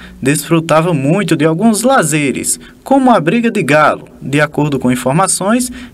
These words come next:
ele participava de apostas em briga de galos, criava alguns pássaros também.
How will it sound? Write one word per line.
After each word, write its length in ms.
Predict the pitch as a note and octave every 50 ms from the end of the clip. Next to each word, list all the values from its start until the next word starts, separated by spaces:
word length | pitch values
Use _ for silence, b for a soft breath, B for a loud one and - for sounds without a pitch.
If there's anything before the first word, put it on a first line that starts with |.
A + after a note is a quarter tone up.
| B
ele 220 | C4 C#4+ D4 D4+ C#4+
participava 1000 | C#4+ - C4+ A#3+ B3 C#4+ C#4+ C#4+ - C4+ A#3+ - - F#3+ G#3 A#3 A3 - G3
de 200 | F#3+ E3+ G3 G#3
apostas 720 | A3+ G#3 G#3+ - F#3 G3 G3+ F#3 D#3+ - - - A#2+ A2+ D3
em 100 | E3+ F3
briga 320 | D#3 C3+ C#3 F3+ G3 G3+
de 120 | G3 G3+ F#3+
galos, 580 | C3 C3+ C#3+ D3+ C#3+ B2+ G2+ E2 - - - B B B B B B
criava 380 | - B2+ C3 D3 D#3+ E3+ E3
alguns 340 | F3 D#3+ - D#3+ E3 D#3+ D#3+
pássaros 600 | - - B2+ D3+ D3+ C#3+ - C3+ B2 A2 G#2+ -
também. 600 | - B2 A#2+ A#2 A#2 A#2+ A#2 G#2+ - E2+ E2 -